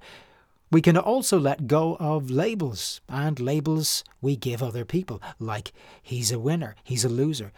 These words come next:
"He's a victim," "I'm a victim." When we drop labels, we open the door to seeing people in a new light,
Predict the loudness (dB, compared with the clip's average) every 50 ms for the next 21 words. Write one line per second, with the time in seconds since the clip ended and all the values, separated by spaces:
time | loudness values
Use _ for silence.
0 | -20 -20 -20 _ -12 -4 -2 0 0 0 0 -2 -2 -2 -4 -6 -2 0 0 2
1 | 4 4 4 4 2 -2 -10 -14 -16 -18 -18 -20 _ _ _ _ _ _ _ _
2 | _ _ _ _ 2 2 4 4 6 4 4 4 2 2 0 0 0 0 0 2
3 | 2 2 0 -2 -6 -6 -8 -6 -4 -4 -4 -4 -4 -4 -4 2 2 4 4 4
4 | 4 4 2 2 2 0 -2 -4 -2 -2 0 0 0 -2 -2 -4 -8 -8 -8 -8
5 | -8 -8 -8 -8 -6 -6 -6 -6 -6 -8 -8 -10 -10 -8 -8 -6 -6 -6 -8 -10